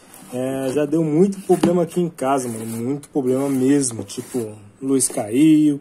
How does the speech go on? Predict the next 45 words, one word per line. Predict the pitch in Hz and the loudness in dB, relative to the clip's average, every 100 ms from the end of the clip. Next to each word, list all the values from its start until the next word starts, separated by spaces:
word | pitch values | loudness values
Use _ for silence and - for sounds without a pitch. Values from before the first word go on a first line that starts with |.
| - | -8
queimou, | 123 113 123 151 139 | -10 -6 -4 0 0
disjuntor | 123 127 123 135 127 | -2 -6 -4 -2 -2
na | |
rua, | 113 104 143 160 139 123 | -6 -2 -2 0 -2 -4
tive | - 139 | -6 -8
que | - | -4
sair | 151 139 | -4 -2
pra | 147 | -4
comprar, | - 104 95 135 156 151 | -4 -12 -8 -4 -2 -2
tive | 135 156 | -4 -8
que | 156 | -2
resolver | 151 151 123 139 | 0 0 0 0
até | 131 160 | 0 -2
gato | 139 113 127 139 - | -2 -2 -2 -2 -6
que | |
fizeram | - 123 123 | -4 -2 -2
na | 120 | -2
minha | 127 | -2
luz, | 113 95 95 | -4 -6 -10
né? | 101 - _ _ _ _ _ _ - | -12 -18 _ _ _ _ _ _ -6
Mas | 120 120 | -2 0
aí, | 131 110 | 2 0
vamos | 98 127 120 | -2 -2 -2
lá. | 101 - - _ - - - - - _ _ - | -4 -10 -20 _ -20 -20 -20 -20 -20 _ _ -6
Então, | 123 143 151 143 - - - - _ - | 0 2 0 -4 -14 -20 -16 -18 _ -12
se | - | -2
eu | 123 | -2
estiver | 123 135 123 | 0 0 -2
com | 120 | 0
a | |
voz | 120 127 | 0 0
de | 123 | -2
cansado, | 135 131 - 123 151 151 147 - | -4 -2 -2 0 0 -2 -10 -10
é | 123 | -10
porque | - - 143 | -10 -4 0
realmente | 123 143 147 135 143 143 | 2 0 0 -2 -2 -2
eu | |
estou | 131 - 151 127 | -2 -2 0 -2
<laughs> | |
cansado. | - 156 - - 113 95 - - 101 - - - | -2 -2 0 -2 -6 -14 -18 -20 -20 -20 -20 -8
Bom, | 151 151 131 | 0 2 2
agora | 123 135 147 | 2 2 2
são | - - 139 139 139 135 135 131 | 0 0 2 2 0 -2 -2 -2
seis | - - 156 | 0 4 4
e, | 147 | 2